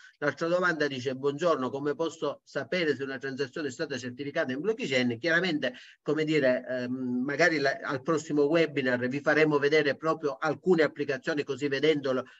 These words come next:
le capite. Questo era un webinar introduttivo che voleva stimolare proprio queste domande. Significa io posso,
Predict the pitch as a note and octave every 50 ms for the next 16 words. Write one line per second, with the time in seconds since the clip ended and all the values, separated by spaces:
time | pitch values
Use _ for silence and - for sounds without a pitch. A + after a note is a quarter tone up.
0 | _ _ B2+ C3+ C3 C3 B2 C#3+ C3 B2 F3 E3 D3+ D3+ C3 B2 C#3+ C#3 B2+ -
1 | C#3 B2+ B2 B2 B2+ C3 B2+ D3 D3 D3 D3 C#3+ C3+ A#2+ B2+ A#2+ B2 B2+ C3+ D#3
2 | D#3+ F3+ G#3+ A3 A#3+ G3 - - C#3 B2+ A#2+ A#2+ A2+ B2+ B2 A#2 - C3 B2 B2+
3 | C3+ C3+ C#3 C#3 B2+ A#2+ - C3 B2+ C3 C3+ C#3+ C#3+ C3 B2 B2 C#3 C#3+ C3 C3+
4 | C#3+ D#3+ E3 - A#3 B3 A#3+ E3+ C3 A#2+ A#2 A#2 A2+ A#2 - - - - _ -
5 | E3 D#3+ F#3 G3 F#3+ D3 C3 C#3+ C#3+ D#3 F3 D#3 - - _ _ _ _ - F#3+
6 | F3+ F#3 - - D#3 C#3 D3 - _